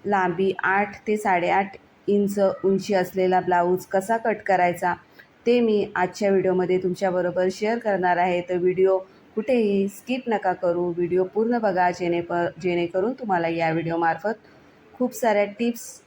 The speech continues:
व ट्रिक्स मी देणार आहे. तर चला, आता आपण व्हिडिओला सुरुवात करूया. तर इथे बघा, हे ऐंशी सेंटीमीटरचं कापड आहे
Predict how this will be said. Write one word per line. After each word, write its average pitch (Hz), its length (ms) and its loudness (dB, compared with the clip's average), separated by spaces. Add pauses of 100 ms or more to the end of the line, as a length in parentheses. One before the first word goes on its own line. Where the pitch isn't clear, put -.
(100)
व 170 60 -2
ट्रिक्स 190 440 -2
मी 208 140 -2
देणार 190 360 2
आहे. 147 320 -6 (340)
तर 180 60 0
चला, 196 280 2
आता 190 340 0
आपण 175 240 0
व्हिडिओला 175 420 2
सुरुवात 208 380 0 (120)
करूया. 147 320 -2 (360)
तर 180 60 0
इथे 190 260 2
बघा, 226 260 2
हे 233 260 0
ऐंशी 180 340 0
सेंटीमीटरचं 208 800 0
कापड 190 400 0
आहे 196 280 2